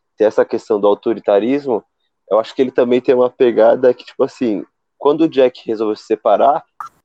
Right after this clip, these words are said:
ele não obrigou ninguém a ir com ele. É,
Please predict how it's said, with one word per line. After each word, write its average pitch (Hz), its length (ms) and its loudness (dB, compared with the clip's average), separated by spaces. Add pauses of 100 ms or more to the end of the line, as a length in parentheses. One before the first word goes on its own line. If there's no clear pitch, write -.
ele 117 180 -4
não 135 120 0
obrigou 139 400 0
ninguém 143 280 -2
a 175 60 0
ir 175 100 0
com 143 220 0
ele. 196 300 0 (760)
É, 95 380 2